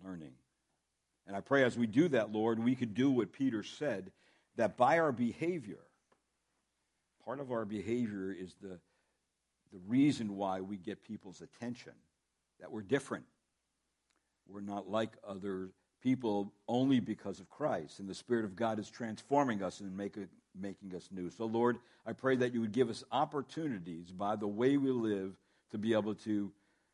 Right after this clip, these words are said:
present the gospel of Jesus Christ to those who do not know you, that they may come to know you. And I pray you would bless us this morning with an understanding of what, what it means to learn submission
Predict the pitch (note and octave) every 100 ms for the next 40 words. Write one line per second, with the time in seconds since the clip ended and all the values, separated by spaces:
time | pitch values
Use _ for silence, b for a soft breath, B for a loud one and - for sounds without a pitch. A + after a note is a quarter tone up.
0 | _ - F#2 F2+ B2+ C3 G#2+ F2+ B2 B2
1 | - G2+ F2 G#2 F#2 F2+ - - G2+ F#2+
2 | - E2+ G2+ G2+ G#2 F#2 F2 C3+ G#2 D#2+
3 | D#2+ D#2 D#2+ G2+ F2+ F2+ F#2+ F#2+ G2+ -
4 | D3+ D#3 - D2 - - _ _ _ _
5 | _ _ _ _ _ _ F2+ F2+ - A#2
6 | G#2+ G#2 F2+ G#2+ A2 - G#2 - - A#2
7 | A2+ A2+ G#2 F#2+ A2+ A2 B2+ B2 - D3+
8 | D#3+ G2+ G2+ B2+ - _ _ _ _ A2+
9 | B2 C3 A2 D3 E3+ C#3+ C#3 C#3+ A#2 A2
10 | G2+ - A2 G#2+ B2 B2+ B2+ - A2+ G#2
11 | G#2+ B2+ - D#2+ D2+